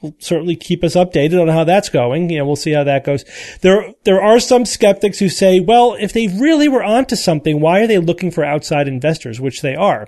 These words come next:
You know, part of the reason why they're going public with this is 'cause they're looking for people to invest in it. If they were really confident in this technology, you would think that a big company that huge would be keeping it to themselves.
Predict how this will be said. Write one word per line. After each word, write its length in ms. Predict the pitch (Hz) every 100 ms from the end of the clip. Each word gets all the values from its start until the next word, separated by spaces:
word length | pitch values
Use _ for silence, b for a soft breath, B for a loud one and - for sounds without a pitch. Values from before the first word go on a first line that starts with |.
| _
You 140 | 175
know, 80 | 147
part 240 | - 175 175
of 60 |
the 40 | 151
reason 240 | 156 160
why 120 | 147
they're 100 | 139
going 260 | 135 139 131
public 360 | - 202 185 -
with 100 | 123
this 300 | 123 120 - b b b
is 120 | 139
'cause 100 | 147
they're 140 | 135 135
looking 400 | 135 156 156 139
for 100 | 135
people 320 | - 143 139
to 100 | 135
invest 420 | 131 131 185 196 139
in 60 |
it. 180 | 123 - -
If 160 | 175 156
they 120 | 202
were 220 | 220 160
really 400 | 143 151 208 190
confident 520 | 160 190 214 214 143 131
in 80 |
this 120 | 151 -
technology, 800 | 143 165 170 151 123 135 123 _ B B B B _
you 160 | 233
would 180 | 302 370
think 500 | - - 165 190 -
that 160 | 175 160
a 60 |
big 380 | 139 - 165 160
company 420 | - 170 190 196
that 260 | 147 143 156
huge 680 | - - 208 131 131 175 - _ _ _
would 100 | 220
be 120 | 196
keeping 360 | 302 - 151 156
it 80 | 160
to 80 | 175
themselves. 680 | 196 - 277 127 - -